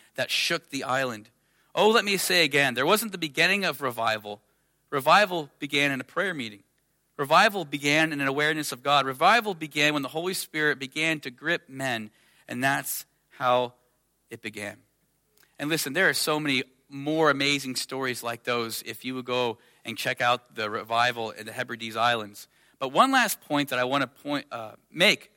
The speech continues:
before we leave is, is how do you think this great revival started? Maybe it started when some great evangelist came there to the islands on a week-long crusade.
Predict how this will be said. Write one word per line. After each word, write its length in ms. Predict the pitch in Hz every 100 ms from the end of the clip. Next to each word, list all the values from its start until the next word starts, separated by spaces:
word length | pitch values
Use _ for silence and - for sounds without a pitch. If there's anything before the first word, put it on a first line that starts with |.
| _
before 280 | 131 - 139
we 100 | 123
leave 360 | 139 147 107 _ _ _ _ _ - _ -
is, 200 | 156 151 _ -
is 320 | 165 139 - -
how 400 | - 262 302 254
do 140 | 202
you 100 | 190
think 320 | - 214 165
this 220 | 214 185
great 360 | - 147 190 -
revival 520 | 151 135 170 170 139
started? 480 | - 165 165 143 107 _ _ _ _ _ _ _ _ _ - -
Maybe 280 | 151 240 240
it 80 |
started 480 | - - 180 202 170
when 120 | 156
some 260 | 151 170 143
great 260 | 131 175 196
evangelist 640 | 156 180 170 151 131 -
came 380 | - 165 190 180
there 320 | 170 175 175 - _ -
to 80 | 151
the 140 | 135
islands 320 | 175 190 156
on 80 | 135
a 80 | 120
week-long 580 | 151 214 170 180 180 165
crusade. 560 | 170 156 - 127 101